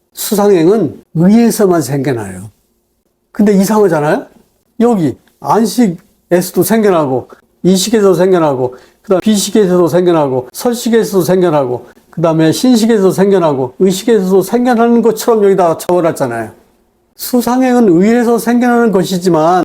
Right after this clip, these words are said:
이렇게 안식 내지 신식의 과정에서도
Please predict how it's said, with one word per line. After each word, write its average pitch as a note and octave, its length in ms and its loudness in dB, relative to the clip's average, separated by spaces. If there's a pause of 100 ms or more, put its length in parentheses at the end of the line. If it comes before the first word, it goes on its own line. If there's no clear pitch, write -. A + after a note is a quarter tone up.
이렇게 F#3 300 0
안식 F3 460 -2
내지 F#3+ 340 2
신식의 B3 640 0
과정에서도 F3+ 920 0